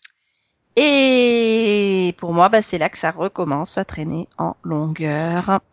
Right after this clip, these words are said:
Speaker 1: avec,
Speaker 2: c-,
Speaker 1: je pense, trois épisodes
Speaker 2: oui.
Speaker 1: qui n'étaient pas prévus au programme à la base, ou au moins deux.
Speaker 2: Je, je, je sais pas, mais, mais clairement, oui, je pense que c'est, c'est là où moi j'ai eu vraiment beaucoup de problèmes.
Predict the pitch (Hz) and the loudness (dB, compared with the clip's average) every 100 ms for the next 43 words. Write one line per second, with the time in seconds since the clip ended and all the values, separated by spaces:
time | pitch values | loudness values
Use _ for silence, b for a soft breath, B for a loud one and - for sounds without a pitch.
0 | - 226 - 151 160 - 175 - 180 175 | 0 2 4 2 2 -4 -4 -2 2 4
1 | 175 - - 214 226 214 - 190 170 151 | 2 0 2 4 4 -2 -4 -2 0 -2
2 | - 180 156 - 139 - 190 190 202 208 | -6 -6 -6 -4 -4 -2 -2 -2 -2 -2
3 | 226 254 294 381 539 349 - 214 233 247 | 2 2 4 2 2 0 -4 -2 2 2
4 | 254 233 294 - B B - 214 214 233 | 2 0 -4 -8 B B -10 -8 -4 -2
5 | 208 233 226 262 - 269 269 262 269 262 | -2 -2 0 0 0 -4 2 4 4 4
6 | 247 226 220 220 214 214 208 - 214 226 | 2 2 2 2 0 0 -2 -2 -2 0
7 | 240 240 226 214 202 220 - - 202 - | 0 0 -2 -2 -4 -4 -4 -6 -6 -2
8 | 202 190 185 185 180 180 180 180 175 175 | 2 4 4 2 0 0 -2 -2 -2 -2
9 | - 202 208 214 190 180 190 190 180 175 | 2 4 6 4 2 2 4 4 0 0
10 | 185 185 170 180 185 185 165 196 202 - | -2 -2 -2 -2 -2 -4 -6 -12 -10 -2
11 | 196 208 | 2 2